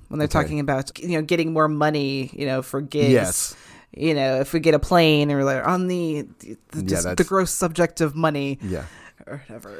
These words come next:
Speaker 1: It's like, well, I mean, that's kind of part, you get into the business, that's gonna be
Speaker 2: Mm-hmm.
Speaker 1: part of it now too. It can't all be about the love. You gotta make money too. You owe the record company money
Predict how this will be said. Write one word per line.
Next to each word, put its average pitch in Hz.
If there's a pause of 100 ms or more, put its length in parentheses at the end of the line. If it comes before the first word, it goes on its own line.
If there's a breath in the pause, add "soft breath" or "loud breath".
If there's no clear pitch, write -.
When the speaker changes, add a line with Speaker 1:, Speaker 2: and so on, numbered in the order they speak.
(140)
Speaker 1:
It's -
like, 151
well, 185
I 240
mean, 233
that's 196 (160)
kind 208
of 214
part, 208
you 208
get 196
into 226
the 196
business, 190
that's 160
gonna -
be 104
Speaker 2:
Mm-hmm. 135
Speaker 1:
part 185
of 202
it 190
now 185
too. 226
It 170
can't 180
all 175
be 180
about 147
the 143
love. 131
You 165
gotta 156
make 180
money 196
too. 220
You 165
owe 170
the 170
record 170
company 147
money 135